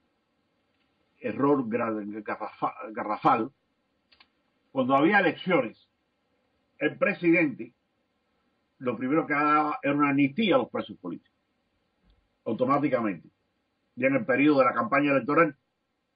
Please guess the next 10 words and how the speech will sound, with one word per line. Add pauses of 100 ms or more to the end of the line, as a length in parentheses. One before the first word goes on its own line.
(420)
era
tradición
de
siempre. (800)
Vaciaban
las
cárceles
de
presos
políticos.